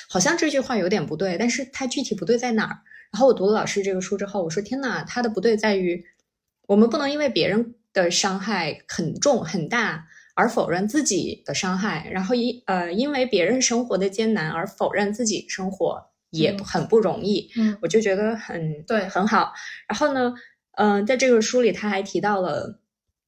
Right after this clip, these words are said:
Speaker 1: 呃，成为波伏娃这本书，然后是一个波伏娃的传记。在这个书里头很重要的是，他会，呃，说即使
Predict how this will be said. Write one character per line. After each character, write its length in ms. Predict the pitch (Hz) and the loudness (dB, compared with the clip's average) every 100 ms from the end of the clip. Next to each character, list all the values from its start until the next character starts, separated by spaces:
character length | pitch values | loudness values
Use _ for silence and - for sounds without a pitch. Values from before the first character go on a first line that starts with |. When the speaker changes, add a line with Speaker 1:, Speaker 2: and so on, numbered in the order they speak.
| _ _ - _ - | _ _ -20 _ -6
Speaker 1:
呃， 220 | 180 175 | -4 -2
成 180 | 180 208 | 2 4
为 80 | 226 | 6
波 160 | 226 | 4
伏 140 | 240 220 | 2 0
娃 340 | 175 170 208 | 0 -2 -2
这 160 | 240 202 | 0 0
本 160 | 160 | -2
书， 260 | - 196 190 | -2 -2 -2
然 140 | 185 | -2
后 180 | - 196 | -2 -2
是 260 | 190 - 202 | 0 2 2
一 60 | 175 | 2
个 280 | 196 190 | 0 -2
波 180 | 180 226 | 2 0
伏 100 | 220 | 2
娃 140 | 202 175 | -2 -2
的 100 | 214 | -2
传 240 | 240 233 | 0 -2
记。 400 | 262 262 185 - | 0 0 0 -2
在 120 | - 226 | -4 2
这 100 | 247 | 4
个 80 | |
书 180 | 240 254 | 4 2
里 120 | 240 | 0
头 120 | 175 185 | -2 -4
很 160 | 202 | -4
重 160 | 165 226 | -4 -2
要 160 | 226 | -2
的 120 | 190 185 | -2 -2
是， 300 | - 208 196 - - - - | 0 0 -2 -12 -20 -20 -8
他 180 | 220 208 | -4 0
会， 480 | 226 196 170 - - | 2 2 0 -4 -4
呃， 340 | 185 185 170 | -2 -2 -4
说 380 | 175 220 202 208 - - _ _ _ - | -2 0 0 -2 -6 -20 _ _ _ -2
即 220 | 202 262 | 0 2
使 480 | - 226 160 - | 2 2 2 -2